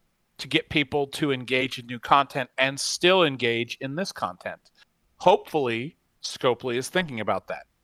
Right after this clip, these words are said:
That would require that their multiple teams are talking to each other, but hopefully they're thinking along those lines,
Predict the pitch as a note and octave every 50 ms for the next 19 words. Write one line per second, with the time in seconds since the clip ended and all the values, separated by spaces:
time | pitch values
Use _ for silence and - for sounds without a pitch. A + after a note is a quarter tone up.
0 | _ _ _ _ _ _ _ _ C3 A#2 - - - B2 A#2 A#2+ B2 A#2+ - -
1 | C#3 C3+ A#2+ A#2 A#2 A2 G2+ A2+ G2 _ A#2+ A2+ A2+ A#2+ A#2+ A#2+ - - - A#2+
2 | - - C3 A#2+ A2 - - - - A#2+ G#2+ - - G2+ - - A2+ G2+ - -
3 | G#2 F#2+ - A2+ C#3 - _ G#3+ F#3 C#3+ - - - - - - - - - _
4 | _ _ - A3 A#3 - - - - C#3+ C3 B2 B2 C3 C3 C#3+ D3+ - - -
5 | F#3 F3+ - F3 D3 C#3+ C3+ C3+ C3 B2+ B2+ A2+ A#2+ A#2+ A#2 - D#3+ F3+ F3+ C#3
6 | A#2 - - _ - -